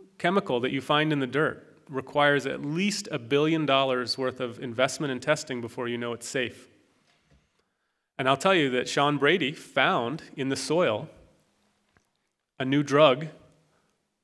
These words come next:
to treat mrsa. It's called malacidin.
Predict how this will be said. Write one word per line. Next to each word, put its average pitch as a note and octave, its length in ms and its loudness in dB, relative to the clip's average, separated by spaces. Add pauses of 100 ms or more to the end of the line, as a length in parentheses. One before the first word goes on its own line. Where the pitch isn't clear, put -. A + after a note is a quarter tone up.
(120)
to - 80 -6
treat D3+ 300 0
mrsa. G3 380 -2 (1200)
It's - 120 -20
called C3+ 180 2
malacidin. D3+ 880 2